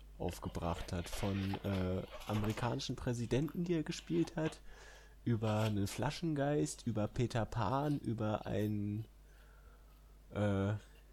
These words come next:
über einen Familienvater, der sich als Put-, äh, der sich als Nanny verkleidet, damit er, äh, damit er seine Kinder sehen kann, bis hin zu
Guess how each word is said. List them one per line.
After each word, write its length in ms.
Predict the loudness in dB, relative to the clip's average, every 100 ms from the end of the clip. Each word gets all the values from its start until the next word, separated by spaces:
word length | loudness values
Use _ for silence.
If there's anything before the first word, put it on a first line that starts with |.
| -20 -20 -14
über 340 | -4 0 0 2
einen 460 | 2 2 0 -2
Familienvater, 1000 | -2 -2 0 2 2 0 0 0 0 0
der 140 | 2 0
sich 240 | 0 0
als 160 | 0 -2
Put-, 280 | -2 -2 -2
äh, 100 | 0
der 200 | 2 2
sich 160 | 2
als 180 | 0 2
Nanny 300 | 4 6 4
verkleidet, 640 | 2 -2 -2 0 2 0 0
damit 340 | 0 0 -2 -2
er, 800 | 0 2 2 0 0 0 0 -2
äh, 60 | -10 -20 -20 -20 -20 -18 -20 -20 -20 -20 -20 -20 -20 -20 -20 -20 -20 -20 -10
damit 240 | 0 2 6
er 180 | 6 4
seine 440 | 0 0 2 2
Kinder 380 | 2 4 4 2
sehen 360 | 4 4 4 2
kann, 540 | 2 4 4 0 -2 -8 -20 -20 -20 -20 -20 -20 -20 -20 -16 -14 -6
bis 200 | -4 0
hin 320 | 2 2 0
zu 720 | -2 -4 -2 -2 0 0 0